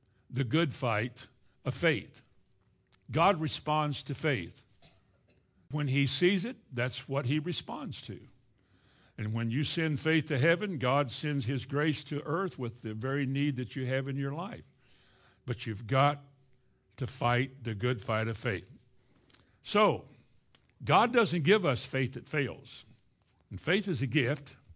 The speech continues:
It's not given with the design that you may fail. The faith that God gives doesn't fail. It works. If it didn't work,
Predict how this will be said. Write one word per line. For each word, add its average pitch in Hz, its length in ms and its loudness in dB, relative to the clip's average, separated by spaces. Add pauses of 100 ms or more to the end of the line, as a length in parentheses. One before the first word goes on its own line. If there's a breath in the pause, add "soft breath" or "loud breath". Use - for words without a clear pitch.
(580 soft breath)
It's - 180 -4
not 214 200 -2
given 131 460 2 (100)
with 160 260 -2
the 139 100 -4
design 139 540 0
that 123 180 -4
you 131 80 -2
may 113 160 -2
fail. 113 480 -2 (800 soft breath)
The 143 80 0
faith 233 260 4
that 165 160 0
God 160 320 4
gives 143 280 2
doesn't 156 340 0
fail. - 420 -10
It 180 180 0
works. 175 520 -4 (580)
If 139 220 -2
it 131 100 -4
didn't 123 280 0
work, 160 420 -2